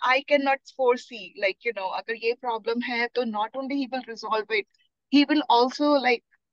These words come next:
go and figure out two more things, like, you know, which he thinks will be additionally needed to find a perfect solution।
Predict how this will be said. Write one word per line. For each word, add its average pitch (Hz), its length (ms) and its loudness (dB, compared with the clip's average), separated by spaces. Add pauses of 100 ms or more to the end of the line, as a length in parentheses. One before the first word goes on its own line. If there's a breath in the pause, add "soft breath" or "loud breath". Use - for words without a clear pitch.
go 226 260 2
and 233 220 0
figure 214 320 -8
out 214 240 -2
two 214 180 -6
more 208 260 -2
things, 190 400 -10
like, 175 240 -6
you 208 60 -10
know, 185 240 -4 (360)
which - 300 -6
he 226 160 2
thinks 214 360 -4
will 202 220 -4 (880)
be 208 140 0
additionally 233 520 2
needed 196 360 0 (100)
to 190 360 0 (300)
find 202 240 0
a 202 60 -6
perfect 190 400 -4
solution। 180 640 -6